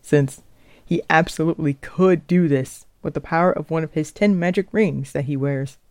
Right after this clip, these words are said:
one on each finger. More on this later. Iron Man receives his mission.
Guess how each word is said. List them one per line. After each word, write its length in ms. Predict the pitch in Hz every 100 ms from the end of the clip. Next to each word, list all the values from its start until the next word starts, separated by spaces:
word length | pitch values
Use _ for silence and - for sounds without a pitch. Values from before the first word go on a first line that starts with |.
| -
one 160 | - 208
on 120 | 208
each 160 | 196 -
finger. 400 | 208 165 135 - _ _ - - - - - _ _ _ _ -
More 140 | 285
on 140 | 240 190
this 180 | 160 151
later. 340 | 147 135 - _ _ _ _ - - - - - - - - - - - - - - - - - - - - - - - - - - - - _ -
Iron 300 | 196 220 233
Man 160 | 233 233
receives 520 | 147 - 170 208 214
his 200 | 214 180
mission. 500 | 156 160 - 117 117